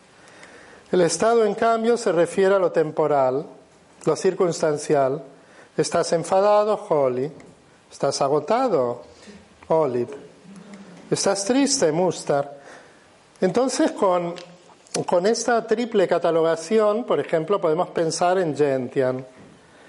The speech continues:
¿Gentian es una tipología? Sí. Mm, eh, generalmente la psicología contemporánea lo reconoce como personalidad depresiva. Es toda una constelación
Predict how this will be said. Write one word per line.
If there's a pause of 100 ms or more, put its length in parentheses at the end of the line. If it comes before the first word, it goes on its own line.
(380)
¿Gentian
es
una
tipología?
Sí. (1120)
Mm,
eh,
generalmente
la
psicología
contemporánea (580)
lo
reconoce
como
personalidad
depresiva. (720)
Es
toda
una
constelación